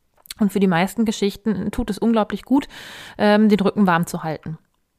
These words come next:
Und da sage ich dann auch jedem Rückenpatienten, jedem, ähm, Patientenbesitzer, sage ich dann, „Kauf deinem Hund bitte einen Mantel.“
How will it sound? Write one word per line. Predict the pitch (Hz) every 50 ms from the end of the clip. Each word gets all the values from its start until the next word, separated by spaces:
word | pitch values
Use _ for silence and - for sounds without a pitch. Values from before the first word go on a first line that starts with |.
| _ _ _ _ _
Und | - 185 170
da | 175
sage | 170 170 165 175 214
ich | 247 -
dann | - 254 254
auch | - - 185 190 -
jedem | - 170 175 208 233 208
Rückenpatienten, | 185 - 220 240 - 240 226 - - 220 226 233 - - 269 294 302 254
jedem, | 196 185 190 190 185 190 190 180 -
ähm, | - 175 175 170 170
Patientenbesitzer, | - 175 170 - - 185 - 185 170 165 156 - - - - - 233 247 294 330 - - - - - - -
sage | - - 151 147 165 170
ich | - 226 226 -
dann, | - 247 254 269 285 311 311 - _
„Kauf | - - 170 170 175 -
deinem | - 233 240 247 233 175
Hund | 180 170 165 -
bitte | 180 - - -
einen | - 220 247 262
Mantel.“ | 233 185 160 156 - -